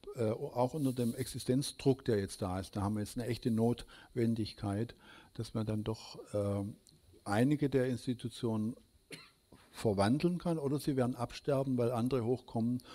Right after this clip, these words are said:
und die anderen einfach vom Markt verdrängen. Und dann wird die Politik entscheiden, dass sie die, die Finanzierung der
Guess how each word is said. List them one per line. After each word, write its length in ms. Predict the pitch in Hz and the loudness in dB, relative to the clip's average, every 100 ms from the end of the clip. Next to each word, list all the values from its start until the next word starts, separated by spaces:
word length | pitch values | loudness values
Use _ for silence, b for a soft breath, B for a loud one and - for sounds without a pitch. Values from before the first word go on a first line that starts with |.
| B | B
und 180 | 127 123 | 0 2
die 60 | 131 | 2
anderen 260 | 110 117 | 4 2
einfach 280 | 117 110 120 | 0 -2 -2
vom 160 | - 107 | 0 0
Markt 240 | 101 104 | 0 -2
verdrängen. 520 | 120 - 101 92 95 104 | -6 -4 -4 -4 -6 -8
Und 140 | 123 | -4
dann 140 | 104 101 | -2 -2
wird 120 | 101 | -4
die 80 | 110 | -6
Politik 480 | - 104 101 107 - | -4 -4 -4 -6 -6
entscheiden, 500 | 107 110 110 110 113 | -6 -4 -4 -6 -8
dass 180 | 110 | -8
sie 100 | - | -10
die, 180 | 120 120 - B B B B B B B - | -10 -10 -12 B B B B B B B -6
die 160 | 113 104 | -2 -2
Finanzierung 1000 | - 117 107 107 - 110 107 117 107 104 | 2 2 2 0 -2 -2 0 -2 -2 0
der 360 | 107 101 101 | 0 2 -2